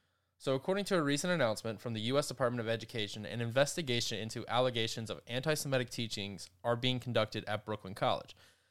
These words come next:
The Louis D Brandeis Center for Human Rights under law titled a ti-, Title nine, I think, complaint with the U S Department of Education last year. It was filed on behalf of two anonymous Jewish students enrolled in Brooklyn, Brooklyn College's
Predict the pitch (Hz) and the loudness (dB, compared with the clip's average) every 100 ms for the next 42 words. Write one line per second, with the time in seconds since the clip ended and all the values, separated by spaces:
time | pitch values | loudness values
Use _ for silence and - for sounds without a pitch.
0 | _ 123 120 151 160 135 123 120 123 123 | _ -2 0 2 2 0 0 2 2 4
1 | 110 107 - 120 117 107 131 143 139 117 | 2 2 0 -2 -2 -4 -4 -4 0 0
2 | 107 - _ - 123 117 110 110 85 95 | 0 -6 _ -6 -2 0 4 4 4 0
3 | - _ _ - 139 120 104 104 139 - | -10 _ _ 2 2 4 0 -2 -2 -2
4 | - - 143 135 110 101 - 113 113 113 | -6 -4 0 0 -2 -8 -16 -20 -20 -6
5 | 113 131 180 220 214 - 151 190 165 185 | 0 2 2 0 -6 -6 -2 -2 -2 0
6 | 196 196 185 - _ _ - 131 151 147 | 2 2 0 -14 _ _ -8 -2 0 0
7 | 127 139 123 117 113 113 95 110 113 - | 2 2 4 0 0 -4 -4 -6 -8 -10
8 | 92 - 175 151 - _ _ _ _ _ | -8 -6 -4 -6 -8 _ _ _ _ _
9 | _ 135 135 - 165 185 180 139 127 117 | _ -2 0 8 10 10 8 6 4 2
10 | - 190 170 135 135 127 - 120 107 - | -4 -2 2 2 2 0 -2 -4 -4 -2
11 | 139 127 117 107 107 135 147 147 - - | -2 -2 -4 -4 0 2 2 -2 -8 -16
12 | - 110 120 131 143 131 120 143 160 180 | -8 -4 0 0 -2 -4 -4 0 0 0
13 | 156 - 113 117 113 113 | -2 2 4 4 0 -6